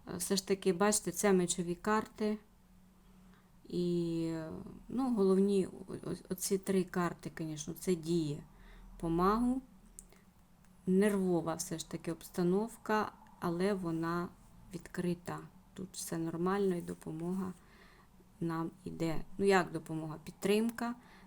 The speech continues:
Нам допомагають наші військові, вони нас закривають, ретельно працюють над цим. Так що ось так, теж непогані карти випали. Я от хочу розкрити ці. А,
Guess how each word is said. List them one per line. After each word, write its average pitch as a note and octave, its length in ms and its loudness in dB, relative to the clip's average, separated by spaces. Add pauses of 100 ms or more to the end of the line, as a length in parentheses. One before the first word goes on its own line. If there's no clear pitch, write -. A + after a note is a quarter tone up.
(120)
Нам F3 280 4
допомагають E3+ 720 -2
наші D#3 320 -2
військові, F3+ 440 -2
вони D#3+ 260 -4
нас D#3+ 200 -6
закривають, D#3 600 -8
ретельно F3 420 0
працюють - 580 -10
над F3+ 200 -10
цим. F3 240 -14 (760)
Так E3+ 220 -8
що - 160 -8
ось F3 100 -6
так, - 300 -12
теж F#3+ 260 -4
непогані E3+ 520 -4
карти E3 320 -10
випали. G3 380 -2
Я F3 120 0
от E3 80 -6
хочу F3 300 -6
розкрити E3 520 -8
ці. D3+ 300 -10 (800)
А, D#3 340 -12